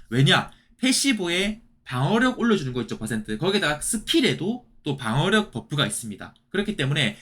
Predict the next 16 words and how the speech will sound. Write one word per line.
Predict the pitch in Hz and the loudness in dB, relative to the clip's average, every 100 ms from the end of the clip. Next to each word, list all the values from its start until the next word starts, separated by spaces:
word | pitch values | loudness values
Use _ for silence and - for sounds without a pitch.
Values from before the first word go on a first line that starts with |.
| - _ - | -18 _ -2
앨리스가 | 208 247 294 277 156 135 143 196 - - _ | 0 2 4 2 2 0 0 -2 -6 -20 _
방덱의 | - 139 147 143 226 240 247 | -2 4 4 4 0 0 -2
핵심 | 285 - - - 269 269 | -4 -4 -4 0 0 2
힐러이기 | 269 254 160 | 4 4 2
때문에 | 143 104 110 107 - _ 135 | -4 -6 -4 -8 -8 _ 2
요것도 | 156 277 294 - 226 | 2 2 -2 -2 0
저는 | 214 151 147 196 254 - _ - | 2 0 0 0 -2 -8 _ -4
원래 | 123 160 185 202 208 214 - _ _ | 0 2 2 2 0 -2 -12 _ _
아래에 | - 240 214 | 2 4 4
있었는데 | 131 113 104 92 104 156 - - | 2 0 -6 -4 -4 -4 -6 -6
요렇게 | 139 143 139 131 143 - | -4 -2 0 0 -2 -2
올렸다. | 220 202 - - - - _ _ _ - | 2 2 0 -8 -14 -16 _ _ _ -12
어, | 92 | -4
요렇게 | 139 - | -4 -4
보시면 | 143 147 156 139 | -2 -2 -2 -4
되고 | - 123 95 | -4 -4 -4